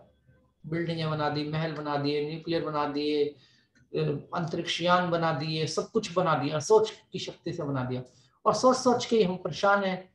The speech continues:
कल क्या होगा, मेरे बच्चे का क्या होगा, उसके साथ क्या, कैसा हुआ, उसके साथ कैसा हुआ।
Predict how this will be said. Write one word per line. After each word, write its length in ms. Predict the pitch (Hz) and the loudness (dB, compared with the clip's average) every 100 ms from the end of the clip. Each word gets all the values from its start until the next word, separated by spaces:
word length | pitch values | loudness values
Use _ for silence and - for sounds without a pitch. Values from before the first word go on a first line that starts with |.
| _ _ _ | _ _ _
कल 180 | 180 170 | -2 0
क्या 140 | 180 165 | 2 2
होगा, 640 | 160 160 165 160 160 - | 2 2 2 2 -2 -8
मेरे 140 | 165 160 | -8 -6
बच्चे 300 | 160 - 175 | -6 -4 -4
का 100 | 160 | -2
क्या 180 | - 156 | 0 2
होगा, 680 | 151 147 156 151 147 151 - _ - _ _ | 4 4 4 6 4 0 -8 _ -20 _ _
उसके 280 | - - 170 | -14 -8 -8
साथ 320 | 127 175 - - | -4 -6 -6 -4
क्या, 200 | 160 - - - | -2 -2 -10 -6
कैसा 260 | 156 - | -4 0
हुआ, 280 | 151 151 160 | 0 0 0
उसके 200 | 160 - | -2 -4
साथ 260 | 156 151 - | -4 -6 -4
कैसा 260 | 151 - | -6 0
हुआ। 360 | 151 151 147 - | 0 2 -2 -4